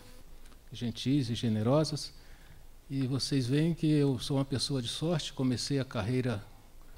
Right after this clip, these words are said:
como estagiário em Belo Horizonte e minha chefe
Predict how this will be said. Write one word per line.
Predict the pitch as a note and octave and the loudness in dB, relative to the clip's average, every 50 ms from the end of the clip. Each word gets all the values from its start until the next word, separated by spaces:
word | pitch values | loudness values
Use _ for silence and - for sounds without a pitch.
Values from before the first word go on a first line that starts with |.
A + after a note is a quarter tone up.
| - - - - - - | -16 -16 -16 -16 -10 -4
como | B2+ B2 B2 | -2 -2 0
estagiário | A#2 - - - C3 A#2+ A2 - A#2+ B2 C3+ D3 D3+ D#3 D3+ C3+ C3 C3+ C#3 - | 0 -2 -2 0 0 0 0 0 0 2 2 4 4 4 4 2 2 0 -2 -6
em | B2 B2+ B2 | -4 -2 0
Belo | A#2+ C3 C3 C3+ | 0 2 2 2
Horizonte | B2 A2+ G#2 A#2 C3+ C#3+ E3 D3+ - - D#3+ | 2 2 2 2 2 2 2 0 -2 -2 -2
e | D#3+ D3 C3+ C#3+ | 0 0 2 2
minha | C#3+ D3 D3 C#3+ | 4 4 4 2
chefe | - - - C3+ C3 C3+ C3+ - - C3+ C#3+ D#3 C3 | 0 0 2 2 2 2 0 -2 -2 -2 -2 -2 -4